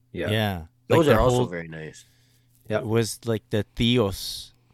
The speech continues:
Speaker 2: Theos Montreal, that vintage boutique. They got, their whole team got, uh, pairs of burgundies.
Speaker 1: They're super
Speaker 3: That's
Speaker 1: dope.
Speaker 2: Pretty cool.
Speaker 3: sick, man.
Speaker 2: Yeah, sick, eh? Yeah.
Speaker 1: I like
Speaker 3: Well,
Speaker 1: this pair.
Speaker 3: Squad's got the exclusive ones. <laughs>
Speaker 1: Yeah.
Speaker 2: Yeah.
Speaker 1: Oh, they're really clean. They go with, like,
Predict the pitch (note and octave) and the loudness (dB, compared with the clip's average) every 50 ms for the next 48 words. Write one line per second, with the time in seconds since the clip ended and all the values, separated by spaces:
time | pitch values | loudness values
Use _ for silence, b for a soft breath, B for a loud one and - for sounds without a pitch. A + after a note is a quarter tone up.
0 | _ _ - B2+ A#2+ A#2+ A#2 - - A#2 A2 A2 - - A#2 A2 A#2+ C3 B2+ A2 | _ _ 2 4 4 4 4 2 0 -2 -2 -2 -2 -2 -2 -2 -2 -2 -4 -6
1 | F#2+ F2+ F2+ G2+ G#2+ G2 - - G#2+ G2+ G2 - - - G#2 G2 - - - A2+ | -6 -6 -4 -4 -6 -6 -4 -6 -8 -8 -8 -12 -10 -6 -6 -6 -6 -6 -8 -8
2 | A#2+ - _ _ - - F#2+ F2+ - - - _ _ A2 G2 A2 G2 - C#3 C3 | -8 -8 _ _ -10 -10 -10 -8 -8 -14 -14 _ _ -4 -2 -2 -2 -2 -4 -6
3 | A#2+ - - C3+ C3 A#2+ A2+ G#2 F#2 - _ _ - - G2 F#2+ F2+ F2 F2+ E2+ | -6 -6 -6 -6 -4 -2 0 -2 -2 -2 _ _ -8 -4 -4 -2 -2 -2 -4 -6
4 | - _ - - G2+ F#2+ F2+ F#2 E2 D#2 F2 E2+ D#2 D#2+ D#2 D2 D2+ D2+ - - | -8 _ -2 0 0 0 -2 -4 -6 -6 -6 -6 -6 -8 -10 -12 -14 -18 -20 -20
5 | - _ _ _ _ _ _ _ _ _ _ _ _ _ _ _ _ _ _ _ | -20 _ _ _ _ _ _ _ _ _ _ _ _ _ _ _ _ _ _ _
6 | - - A#2+ A2+ - - A2+ - A2 F#2+ G#2 G#2+ F#2+ F#2+ G#2+ G#2 - - - A2+ | -8 -6 -6 -4 -4 -6 -8 -8 -6 -2 -2 -2 -2 -4 -6 -8 -10 -8 -8 -6
7 | G#2+ F2 D#2 - - - F2+ F#2 D#2 C2 - - - D2+ C#2+ C#2+ D2 G2+ F2+ E2 | -6 -6 -8 -8 -4 -2 -2 -2 -2 -4 -8 -10 -14 -12 -12 -8 -6 -6 -6 -6
8 | - - - A2 - - F2 G#2+ D3 - - _ _ _ - A2+ F2 D#2+ B2 B2+ | -8 -8 -8 -8 -8 -6 -8 -8 -10 -10 -14 _ _ _ -12 -8 -6 -2 0 2
9 | C3 B2 - - F#2+ - - - G2+ G2 F#2 F2 F2 F2+ F#2 G2 - A2+ G2+ F2+ | 2 0 0 -2 -4 -4 -2 -4 -4 -2 -2 -2 -4 -4 -6 -8 -6 -8 -8 -8
10 | - - G#2 G2 F2+ F2 - _ _ _ - G2 - - - - A2+ G2 F#2+ - | -8 -10 -10 -10 -10 -14 -18 _ _ _ -16 -10 -10 -8 -8 -6 -8 -8 -8 -8
11 | - A#2 G#2 G2 A2 A2 A2+ A#2 B2 C3 - - _ _ - - - F#3 D3 G2 | -8 -10 -10 -8 -10 -10 -8 -8 -10 -12 -14 -16 _ _ -14 -4 0 0 2 4
12 | F#2+ E2+ F2 E2 F2+ F#2 E2 D#2 D#2 D2+ D#2 - _ - - G#2 G2+ G#2 G#2 G#2 | 2 2 0 -2 -8 -8 -10 -12 -14 -14 -18 -20 _ -8 -4 -2 0 0 2 2
13 | A2+ A#2 A#2+ A2 - - - F#2 F#2 F2+ F#2 - _ _ _ _ _ _ - G#2+ | 0 0 -2 -4 -6 -8 -6 -6 -6 -6 -8 -12 _ _ _ _ _ _ -10 0
14 | - C3 C3+ A#2 - - F2+ E2+ - - - - | 2 2 2 2 0 -6 -8 -8 -8 -12 -20 -20